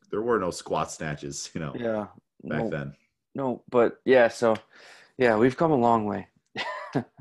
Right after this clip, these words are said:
Speaker 2: long,
Speaker 1: Yeah.
Speaker 2: long way. So yeah, that
Speaker 1: But
Speaker 2: video
Speaker 1: now
Speaker 2: needs
Speaker 1: the, the
Speaker 2: yeah.
Speaker 1: next thing we need is we need to get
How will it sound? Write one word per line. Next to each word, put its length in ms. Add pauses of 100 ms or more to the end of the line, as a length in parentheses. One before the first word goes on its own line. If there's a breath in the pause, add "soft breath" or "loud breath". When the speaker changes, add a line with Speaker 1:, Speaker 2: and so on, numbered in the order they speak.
Speaker 2:
long, 340
Speaker 1:
Yeah. 20
Speaker 2:
long 240
way. 220 (800 soft breath)
So 420 (300)
yeah, 80 (100)
that 120
Speaker 1:
But 60
Speaker 2:
video 200
Speaker 1:
now 160
Speaker 2:
needs 200
Speaker 1:
the, 300
the 80
Speaker 2:
yeah. 60
Speaker 1:
next 240
thing 180
we 140
need 400
is 240
we 80
need 240
to 80
get 340